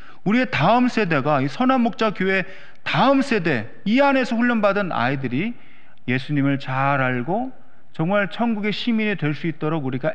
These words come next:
애써주는 것이 우리의 사명이다. 그런 생각을 하게 됩니다. 오늘날 디지털 세계에서 일어나는 이런 기적 같은 일들 있잖아요. 이런 일들이요, 그냥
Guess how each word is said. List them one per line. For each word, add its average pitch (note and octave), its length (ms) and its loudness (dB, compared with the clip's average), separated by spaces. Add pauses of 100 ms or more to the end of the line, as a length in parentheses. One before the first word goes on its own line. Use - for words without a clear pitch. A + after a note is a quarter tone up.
애써주는 G3+ 560 0
것이 C#3 240 -2
우리의 A2+ 460 0 (380)
사명이다. G2+ 960 0
그런 D#3+ 180 0
생각을 G#2+ 560 -2 (440)
하게 A2+ 280 -4
됩니다. F2+ 440 -6 (800)
오늘날 G#3+ 560 2
디지털 F3 400 -2
세계에서 G3 460 -2
일어나는 E3+ 600 -4
이런 D3+ 280 -8
기적 E3 280 -4
같은 E3 480 -4
일들 C3+ 320 -2
있잖아요. G2+ 720 -8 (580)
이런 F#3+ 360 0
일들이요, D3+ 680 -4 (640)
그냥 D3 300 0